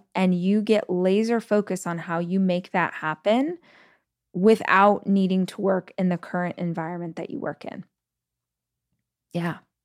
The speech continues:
that's my answer. And I wish that I had a sort of four-step process for you to make your boss a better human, but <laughs> there's millions of us who wish that we could have made our boss a better human. But to be honest with you,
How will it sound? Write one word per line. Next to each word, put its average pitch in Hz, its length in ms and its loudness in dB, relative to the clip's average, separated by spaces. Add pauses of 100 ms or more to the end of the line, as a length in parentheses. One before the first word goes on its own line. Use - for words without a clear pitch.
(140)
that's 202 280 4
my 185 120 0
answer. 175 520 -4 (500)
And 190 140 2
I 190 80 6
wish 196 540 2 (100)
that 190 220 4
I 185 60 4
had 185 340 2
a 170 80 0
sort 175 220 -2
of 170 200 -4 (160)
four-step 180 640 2
process 180 460 0
for 180 120 -8
you 165 260 -2
to 180 160 -6
make 170 280 -2
your 175 100 0
boss 170 300 -2
a 170 60 -6
better 165 220 -2
human, 180 560 -2
but 170 340 0 (760)
<laughs> - 840 -4
there's 233 260 6
millions 220 380 8
of 180 120 4
us 175 220 2
who 185 140 2
wish 180 280 2
that 180 200 2
we 180 120 2
could 175 160 -2
have 170 100 0
made 170 380 -2
our 170 140 0
boss 165 380 -2
a - 100 -4
better 170 460 -2 (300)
human. 175 380 0
But 226 240 2 (300)
to 269 120 6
be 254 160 8
honest 269 400 4
with 214 220 4
you, 196 340 6